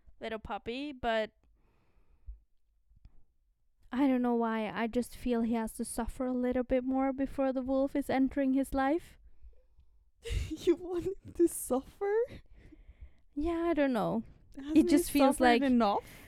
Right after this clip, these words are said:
Speaker 1: I don't know. Like, when I saw it, I've just had the feeling, like, he still hasn't learned his lesson. He can't get his prize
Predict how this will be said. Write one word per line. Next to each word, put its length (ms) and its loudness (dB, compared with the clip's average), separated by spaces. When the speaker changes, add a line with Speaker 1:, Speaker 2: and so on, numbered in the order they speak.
Speaker 1:
I 140 4
don't 220 8
know. 360 8
Like, 300 2
when 180 6
I 100 6
saw 360 6
it, 160 4
I've 560 0
just 300 -2
had 180 2
the 80 0
feeling, 420 0
like, 440 0
he 140 4
still 300 4
hasn't 480 4
learned 220 6
his 220 -2
lesson. 440 -6
He 160 2
can't 440 4
get 160 2
his 200 2
prize 540 -2